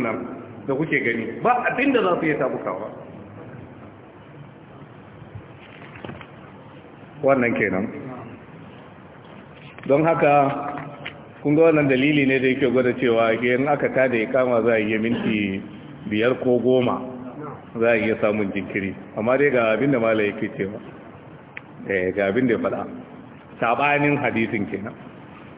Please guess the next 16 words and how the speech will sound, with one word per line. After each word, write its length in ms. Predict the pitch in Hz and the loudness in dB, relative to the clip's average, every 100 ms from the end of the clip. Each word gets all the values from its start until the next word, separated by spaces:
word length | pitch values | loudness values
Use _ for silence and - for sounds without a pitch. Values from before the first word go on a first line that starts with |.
| - | 0
Wa 120 | 120 | 2
qala 260 | 120 208 233 | 6 6 6
Ibn 200 | 233 226 | 6 4
Kinana, 540 | 233 214 220 190 160 135 | 4 4 4 4 4 4
"Man 180 | 139 151 | 2 4
tarakaha 680 | 185 220 226 226 208 208 214 | 4 4 6 4 4 4 4
amdan 460 | 240 208 160 120 131 | 6 6 6 4 4
batala 440 | 190 208 202 185 | 6 6 4 4
salatuhu." 480 | 175 170 160 147 135 | 4 4 4 2 4
Ibn 300 | 160 190 156 | 4 4 2
Kinana 460 | 156 160 165 156 147 | 2 2 4 4 2
yace 160 | 151 131 | 2 0
duk 180 | 175 175 | 0 4
wanda 260 | 190 185 | 4 4
ya 120 | 147 131 | 2 4
bar 160 | 143 | 2